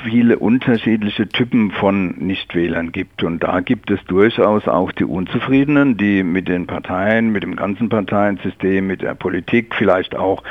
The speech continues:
mit unserem ganzen politischen System unzufrieden sind und deswegen nicht wählen gehen. Aber es gibt eben auch sehr viele, die nicht wählen gehen, weil sie schlicht und einfach an Politik nicht interessiert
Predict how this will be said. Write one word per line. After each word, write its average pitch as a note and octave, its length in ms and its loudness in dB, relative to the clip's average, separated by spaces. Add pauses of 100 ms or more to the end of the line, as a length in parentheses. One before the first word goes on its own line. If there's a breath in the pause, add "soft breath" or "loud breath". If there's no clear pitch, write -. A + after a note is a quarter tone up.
(280 loud breath)
mit G2+ 160 -2
unserem G2 380 0
ganzen F#2+ 360 -2
politischen F#2+ 440 -4
System G2 440 2
unzufrieden B2+ 680 2
sind B2+ 200 2
und F#2 140 0
deswegen A2+ 500 2
nicht A#2+ 200 0
wählen A#2 280 2
gehen. A#2+ 280 0 (320 loud breath)
Aber G2+ 200 2
es G2+ 140 -2
gibt A2 300 -2
eben G#2 260 2
auch - 220 0 (100)
sehr A2+ 260 4
viele, G#2+ 540 2
die G#2 200 -2
nicht G#2+ 260 -2
wählen G#2 400 2
gehen, G2 340 2
weil F2 240 0
sie G2 140 -4
schlicht - 280 -6
und E2+ 100 -4
einfach D#2+ 340 -4
an F#2+ 160 -4
Politik - 420 -2
nicht F#2 200 -2
interessiert C#2+ 600 -8